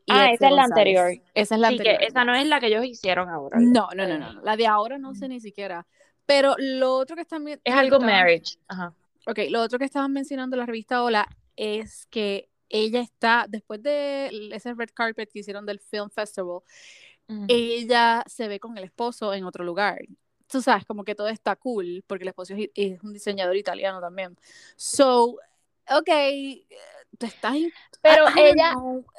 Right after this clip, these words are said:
Speaker 1: ella fue la que más distante se mantuvo.
Speaker 2: Claro,
Speaker 1: Aquí el
Speaker 2: claro.
Speaker 1: problema es la esposa de él.
Speaker 2: Yo voy a buscar,
Speaker 1: <laughs>
Speaker 2: pero te voy a buscar aquí con quién está casado, porque yo,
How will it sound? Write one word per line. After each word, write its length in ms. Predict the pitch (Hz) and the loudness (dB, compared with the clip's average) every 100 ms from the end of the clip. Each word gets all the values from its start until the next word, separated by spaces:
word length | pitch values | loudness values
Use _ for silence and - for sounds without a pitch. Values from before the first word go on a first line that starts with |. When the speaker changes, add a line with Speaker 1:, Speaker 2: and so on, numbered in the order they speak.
| 202 262 | 0 6
Speaker 1:
ella 300 | 330 339 349 | 6 6 2
fue 160 | 370 | 2
la 120 | 370 381 | 0 0
que 120 | 370 | -4
más 240 | 277 262 | -6 -8
distante 800 | 254 294 _ 262 269 277 285 285 _ | -10 -12 _ -8 -8 -6 -6 -6 _
se 200 | - 285 | -4 -4
mantuvo. 540 | 269 262 247 349 226 196 | -4 -4 -4 -2 -2 2
Speaker 2:
Claro, 320 | 208 240 233 | 4 4 4
Speaker 1:
Aquí 100 | 240 | 0
el 80 | 294 | 4
Speaker 2:
claro. 160 | 262 | 6
Speaker 1:
problema 340 | 269 277 294 339 | 8 6 4 4
es 60 | |
la 60 | 330 | 2
esposa 440 | 311 226 247 320 | 4 4 6 4
de 200 | 294 226 - - | 4 2 2 2
él. 460 | 226 240 185 - _ | 4 4 2 -4 _
Speaker 2:
Yo 120 | - 320 | 0 2
voy 100 | 277 | 0
a 60 | |
buscar, 380 | 277 - 202 190 | -4 -4 -4 -4
Speaker 1:
<laughs> 20 | |
Speaker 2:
pero 160 | 202 196 | -10 -12
te 80 | 202 | -10
voy 60 | |
a 20 | |
buscar 200 | 254 311 294 | -10 -6 -6
aquí 440 | - 269 240 208 | -6 -12 -10 -10
con 160 | - 202 | -12 -12
quién 180 | 190 208 | -8 -6
está 160 | 226 | -4
casado, 320 | 220 208 175 165 | -6 -4 -4 -4
porque 200 | 226 202 | -8 -10
yo, 140 | 262 | -14